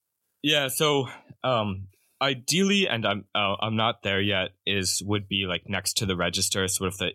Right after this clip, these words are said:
impulse purchase or some, like, because, you know, that's, like, the, naturally before you check out, you're scanning, like, the counter, looking at the magazines. You're, you, you, you have, uh, some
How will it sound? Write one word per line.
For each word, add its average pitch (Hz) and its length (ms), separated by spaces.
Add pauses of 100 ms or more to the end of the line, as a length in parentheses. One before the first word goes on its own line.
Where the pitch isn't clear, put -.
impulse 98 480
purchase 98 360
or 92 160
some, 87 220 (240)
like, 92 160
because, 139 340 (380)
you 104 80
know, 104 140
that's, 107 280
like, 113 240
the, 113 120
naturally 117 540 (100)
before 110 280
you 101 320 (180)
check - 360
out, 92 200
you're 95 140
scanning, 95 680
like, 87 260
the 92 60
counter, 92 440
looking 90 280
at 98 120
the 101 60
magazines. 90 680
You're, 98 180 (260)
you, 113 260 (160)
you, 101 440
you 98 100
have, 101 160 (280)
uh, 90 80
some 95 340